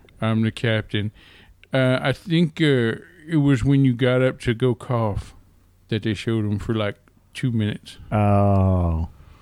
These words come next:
Speaker 2: How'd you know I was
Speaker 1: I, I like to do research on all the people I work with.
Speaker 2: Hmm. Okay.
Speaker 1: I see you, but you don't see me,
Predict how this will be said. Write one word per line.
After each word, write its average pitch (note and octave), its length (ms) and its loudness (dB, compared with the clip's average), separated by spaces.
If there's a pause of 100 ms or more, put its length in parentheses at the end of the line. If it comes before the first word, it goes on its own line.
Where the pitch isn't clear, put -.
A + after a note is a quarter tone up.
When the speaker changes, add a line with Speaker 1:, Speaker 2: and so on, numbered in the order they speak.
(260)
Speaker 2:
How'd B2+ 180 0
you B2 80 4
know A#2+ 240 4
I G#2+ 140 2
was G2 180 2 (1400)
Speaker 1:
I, G#2 260 -2 (120)
I G#2 120 -2
like G#2 300 -2
to A#2 100 -14
do G#2+ 240 -6
research F#2+ 680 -6
on G2+ 200 -2
all G2+ 220 -2
the G2+ 80 -4
people G#2 460 -4
I G2 80 -2
work G2+ 360 -4
with. G2+ 280 -6 (360)
Speaker 2:
Hmm. G3+ 180 2 (720)
Okay. G#3 240 0 (760)
Speaker 1:
I G#2 180 0
see A2+ 220 -2
you, G#2+ 480 2
but - 180 -4
you G2 300 -6
don't - 140 -8
see F#2+ 260 -6
me, G2 380 -2